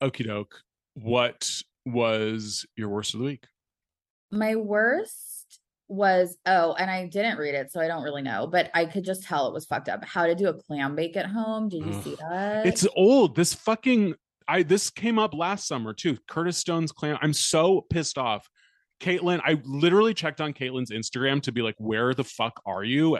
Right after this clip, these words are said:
Speaker 1: at our time of need?" She's doing a
Speaker 2: Yeah.
Speaker 1: road trip with her boyfriend after, like, in,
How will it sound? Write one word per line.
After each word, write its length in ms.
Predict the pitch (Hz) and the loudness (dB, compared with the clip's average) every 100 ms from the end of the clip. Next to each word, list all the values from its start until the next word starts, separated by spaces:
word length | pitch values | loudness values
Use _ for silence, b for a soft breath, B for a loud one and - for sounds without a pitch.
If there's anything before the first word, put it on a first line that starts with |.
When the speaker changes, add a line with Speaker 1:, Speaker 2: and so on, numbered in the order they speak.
| - _ _ | -4 _ _
Speaker 1:
at 120 | 117 | -4
our 100 | 113 | -4
time 240 | - 117 120 | -2 0 0
of 100 | 107 | 0
need?" 260 | 117 143 B B - | 0 -2 B B -4
She's 140 | 254 | 2
doing 180 | 330 339 | 6 6
a 60 | 330 | 6
Speaker 2:
Yeah. 60 | |
Speaker 1:
road 240 | 202 247 262 | 6 4 4
trip 220 | 240 - | 0 0
with 100 | 175 | 0
her 100 | 180 | 0
boyfriend 680 | 143 170 254 - 127 123 135 _ _ - | 2 0 0 0 -2 -2 -4 _ _ -4
after, 520 | 175 - 190 185 - 165 | -4 2 4 4 2 -2
like, 240 | 170 160 165 | -2 -2 0
in, 400 | 170 170 165 | 2 2 -2